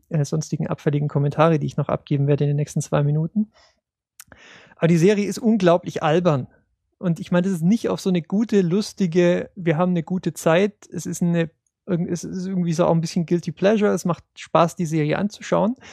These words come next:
wobei ich absolut anerkenne, dass ich jetzt mittlerweile viele Menschen, äh, getroffen und gelesen habe, die der Ansicht sind, dass diese Serie sehr unterhaltsam und kurzweilig und ein bisschen guilty pleasureig und so ist. Ich finde das überhaupt nicht. Ich finde die Serie total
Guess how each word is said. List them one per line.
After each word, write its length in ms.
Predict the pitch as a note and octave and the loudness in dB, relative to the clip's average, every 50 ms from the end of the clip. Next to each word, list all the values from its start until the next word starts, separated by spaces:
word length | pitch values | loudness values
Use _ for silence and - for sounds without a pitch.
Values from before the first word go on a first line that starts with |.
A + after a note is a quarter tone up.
| - - - | -20 -14 -6
wobei 160 | - D3+ F3 | 0 2 2
ich 160 | F3+ - - | 2 2 2
absolut 340 | G3 F#3+ - - G3 F#3+ - | 0 0 2 0 -2 0 0
anerkenne, 480 | - F3+ F#3 G3+ G3 - - F3 F3 F3 | 0 0 2 0 0 0 0 0 2 2
dass 160 | D#3+ D#3 D3+ | 0 0 -2
ich 80 | - D#3 | -2 -4
jetzt 140 | E3+ - - | -4 -2 0
mittlerweile 560 | E3+ E3+ - - E3 D#3+ E3 D#3+ E3 - - - - | -2 0 2 2 2 4 4 4 2 0 -4 -8 -16
viele 460 | F#3 - - - - G3 G#3 G3+ G3 | -20 -20 -14 -6 -2 0 4 4 4
Menschen, 600 | F#3 F3+ F#3 F#3 - - F#3+ F3 F3+ F#3+ - - - | 4 2 0 0 -2 -4 -6 -6 -6 -8 -12 -12 -6
äh, 180 | - F3 E3 D#3 - _ _ _ - | -2 -2 -2 -2 -2 _ _ _ -20
getroffen 380 | - - - F#3 F#3 - G3 | -8 -2 0 0 2 0 -2
und 100 | F3+ D#3+ | -2 -2
gelesen 360 | - D#3+ D#3 F3 F3 G3+ F3 | -2 -2 -2 0 0 0 0
habe, 260 | D#3+ D#3+ D#3+ D#3 - D#3 | 2 2 0 0 -2 -4
die 160 | D3 D#3 D3+ | -2 -2 0
der 220 | D3+ D#3+ - - | 2 0 0 0
Ansicht 300 | G#3+ D#3+ D3+ F3+ D#3 - | -2 -4 -4 -4 -4 -2
sind, 200 | - G3 G#3 G#3 | 0 0 0 0
dass 100 | E3+ D3 | 0 -2
diese 220 | - D#3+ C#3+ D3 C#3+ | -2 -2 -4 -2 0
Serie 340 | C#3+ D3 D3 D3 D3 D3 | 0 2 2 2 2 0
sehr 180 | C3+ C#3 D3 D#3 | 2 2 2 2
unterhaltsam 520 | E3 D#3 D3 C3 C3+ C#3+ D3+ - - D3+ | 0 0 0 2 2 2 2 0 -2 -4
und 100 | D3 D3+ | -4 -4
kurzweilig 640 | - - E3 - - - D3+ C#3+ D3 D3+ D3 - - | -6 -6 -8 -8 -2 0 2 2 2 0 -4 -6 -6
und 220 | E3+ C#3+ C#3+ - - | -6 -6 -8 -8 -8
ein 80 | D#3+ | -6
bisschen 260 | - D#3 - - D#3+ | -6 -6 -4 -4 -4
guilty 240 | C#3+ D#3+ D#3+ D#3+ - | -2 -2 -4 -4 -4
pleasureig 480 | D#3+ - D#3+ D#3+ D3+ - E3 E3 F3 - - | -4 0 0 0 0 0 -2 -2 -2 -4 -4
und 120 | - D#3 | -6 -6
so 120 | - F3+ - | -4 -4 -4
ist. 240 | - G3+ - - _ _ - - - - - - - - _ _ _ _ _ _ - | -4 -4 -6 -6 _ _ -20 -20 -20 -20 -20 -20 -20 -20 _ _ _ _ _ _ -4
Ich 120 | F3+ D#3+ | -2 2
finde 140 | - G#3+ A3+ | 2 2 2
das 80 | F3 | 2
überhaupt 400 | - D#3 D#3+ C3+ E3 F#3+ - _ | 2 2 2 2 2 0 0 _
nicht. 220 | - D#3+ C#3+ - - | 0 0 0 0 -4
Ich 80 | D#3+ - | -12 -6
finde 180 | - F3 D#3 | -6 -4 -2
die 40 | F#3 | -2
Serie 340 | D#3 D#3 E3+ F3 F3 F#3+ F#3+ | 0 0 0 0 0 0 -4
total 640 | - - - E3 - - - D#3+ D#3 F3 G#3 A3+ - | -6 -8 -14 -14 -10 -4 0 2 4 4 2 0 -4